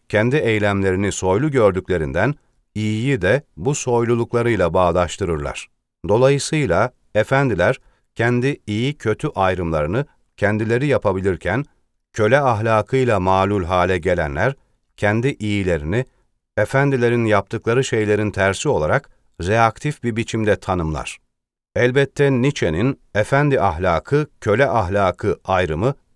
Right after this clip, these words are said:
çok da insancıl bir ayrım değildir. Fakat yine de kişinin kendi değerlerini tamamen bir başkası ya da başkalarının yaptıklarına reaksiyonel olarak inşa etmesinin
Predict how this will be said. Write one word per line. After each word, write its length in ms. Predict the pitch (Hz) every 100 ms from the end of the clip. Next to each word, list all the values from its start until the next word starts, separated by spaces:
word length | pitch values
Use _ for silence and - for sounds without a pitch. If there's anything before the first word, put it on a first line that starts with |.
| _
çok 280 | - 139 -
da 120 | 110
insancıl 680 | 110 107 - 110 107 143 123
bir 200 | 104 92
ayrım 300 | 87 143 147
değildir. 520 | 117 90 67 65 - _ _ _ _ _
Fakat 480 | _ 107 - 139 -
yine 380 | 107 127 143 87
de 200 | 87 131 - _
kişinin 480 | 113 - 131 147 139
kendi 400 | - 110 123 135
değerlerini 640 | 107 101 98 98 101 92
tamamen 560 | 95 98 127 139 135 120
bir 120 | 98
başkası 640 | 98 - - - 113 131 -
ya 180 | 107 98
da 140 | 101
başkalarının 600 | 92 - 110 104 107 139
yaptıklarına 760 | 139 120 - 117 120 110 113 98
reaksiyonel 680 | 95 104 101 - 107 117 135
olarak 360 | 107 104 101
inşa 480 | 95 101 - 117 104
etmesinin 540 | 90 - 80 85 113